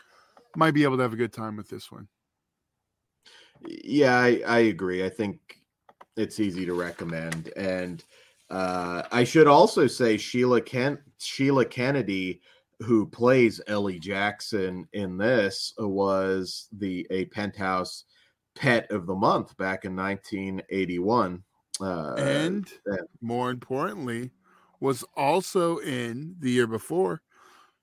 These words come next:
Speaker 1: directed by Lloyd Kaufman, Troma's The First Turn On.
Speaker 2: Yes, yes. I was also, I was, I thought you were gonna go with Spring Break from eighty-three.
Speaker 1: Oh, come on.
Speaker 2: Uh,
Speaker 1: You know I'm going with, uh,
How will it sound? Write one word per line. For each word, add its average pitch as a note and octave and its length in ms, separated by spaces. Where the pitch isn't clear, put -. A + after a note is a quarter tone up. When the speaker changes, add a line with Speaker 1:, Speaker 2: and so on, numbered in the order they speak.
Speaker 1:
directed C3 460
by A#2 180
Lloyd A2+ 340
Kaufman, C#3+ 500
Troma's B2+ 520
The A#2 80
First B2 360
Turn G3 260
On. - 280
Speaker 2:
Yes, A2+ 760
yes. C#3+ 500
I A2 140
was A#2+ 140
also, B2 220
I A2 120
was, C#3+ 160
I A2+ 220
thought A#2 220
you A2+ 60
were A2 80
gonna G#2+ 160
go G#2 180
with G2+ 120
Spring G2+ 480
Break F#2+ 460
from E2+ 240
eighty-three. F2 640
Speaker 1:
Oh, G3 220
come F3 240
on. C3 300
Speaker 2:
Uh, F#3+ 80
Speaker 1:
You F3 180
know F#3 160
I'm D3+ 180
going C3 360
with, A#2 200
uh, A2+ 220